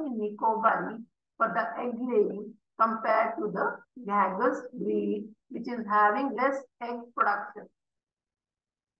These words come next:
Now, this is the pictorial representation with the values given here of whatever I had submitted.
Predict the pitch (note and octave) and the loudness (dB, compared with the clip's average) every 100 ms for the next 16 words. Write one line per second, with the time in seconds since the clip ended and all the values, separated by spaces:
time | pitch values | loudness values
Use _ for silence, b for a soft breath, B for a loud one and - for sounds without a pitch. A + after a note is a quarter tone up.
0 | _ _ _ - - - B3 E4 C4+ A3 | _ _ _ -2 0 0 -2 0 0 2
1 | B3+ A#3 - - - _ D#4 - C4+ B3+ | 4 4 2 -4 -14 _ -8 -4 2 6
2 | B3 C4+ C4+ C4+ C4 - A#3+ A#3+ G#3+ G#3 | 6 4 0 0 -4 -12 -12 -8 -6 -4
3 | A#3 B3 C#4 C4+ - C#4+ C#4 A3 A#3+ G#3+ | -2 -2 -2 -6 -4 -6 -4 -6 -6 -4
4 | A3 A3+ G#3 G#3 A3+ A3+ C4+ C#4+ G#3+ G#3+ | -2 2 6 6 6 0 0 -2 -2 -6
5 | G#3 A3+ A#3+ A3 G#3+ G#3+ B3+ - - - | -4 -4 -4 -4 0 0 0 -6 0 2
6 | G3 G#3+ A3 A3+ A#3+ A3+ - A#3 G#3 G3 | 4 4 4 4 2 2 4 2 4 2
7 | A#3+ - - _ - A3+ G3+ G#3+ - | 0 -4 -14 _ 2 2 2 -4 -8